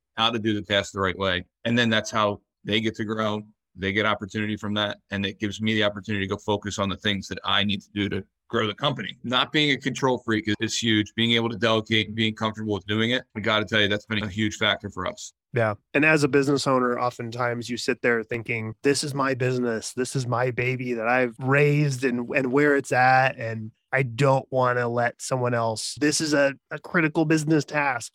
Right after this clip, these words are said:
Speaker 2: but you, you do, you have to step away. And it's, there's a philosophy out there that some people talk about is, as a business owner, you take a thirty-day vacation, no cell phone, no email, none of it. And if you can step away from your business for thirty days, then it's a,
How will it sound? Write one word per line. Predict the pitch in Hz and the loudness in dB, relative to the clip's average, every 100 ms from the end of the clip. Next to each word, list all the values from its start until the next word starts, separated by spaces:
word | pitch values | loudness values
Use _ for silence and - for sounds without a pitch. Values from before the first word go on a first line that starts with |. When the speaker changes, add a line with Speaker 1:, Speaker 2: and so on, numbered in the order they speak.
| - | -4
Speaker 2:
but | 120 - | -2 -4
you, | 120 123 127 - | -8 -6 -6 -6
you | 127 | -6
do, | 117 151 | 0 0
you | 110 110 | 0 -2
have | 113 120 120 | -4 -6 -8
to | - | -10
step | - 117 - | -8 -8 -4
away. | 110 113 104 - | 0 2 0 -2
And | 113 110 | -4 -4
it's, | 110 - - - 104 | -4 -4 -6 -8 -6
there's | 110 107 | -6 -6
a | |
philosophy | 101 120 123 - 127 | -4 -4 -4 -4 -2
out | 113 113 | -2 0
there | 117 113 110 | -2 -2 -4
that | 113 - | -8 -8
some | - 110 | -6 -6
people | 113 | -6
talk | 107 110 107 | -2 -2 -2
about | 113 107 | -2 -2
is, | 107 104 - _ - | -4 -8 -12 _ -2
as | 117 | 0
a | 113 | 0
business | 113 113 113 | -4 -4 -6
owner, | 117 113 | -6 -6
you | 110 | -4
take | 123 | -4
a | 113 | -4
thirty-day | - 117 113 117 | -6 -6 -4 -4
vacation, | 107 107 113 117 147 147 147 _ | -4 -6 -6 -2 0 0 -4 _
no | 123 117 | 2 2
cell | 107 135 123 | 4 2 2
phone, | 143 127 123 123 123 - _ | 2 2 0 -2 -6 -10 _
no | 117 117 | -8 -6
email, | 123 123 127 123 120 120 117 _ - | -2 0 2 2 0 -2 -4 _ -4
none | 123 | 2
of | 143 | 2
it. | 117 - _ - | 0 -6 _ -8
And | 120 | -6
if | 110 | -4
you | 123 | -4
can | 123 | -4
step | 120 131 | 0 0
away | 131 127 | 2 0
from | 123 | 0
your | 120 | 0
business | 123 123 120 | 0 -2 -4
for | 113 | -8
thirty | - 123 117 | -6 -6 -4
days, | 113 127 120 110 101 - - _ _ | 0 0 0 -4 -6 -10 -14 _ _
then | 123 | -2
it's | 117 113 | -2 0
a, | 117 110 | 0 0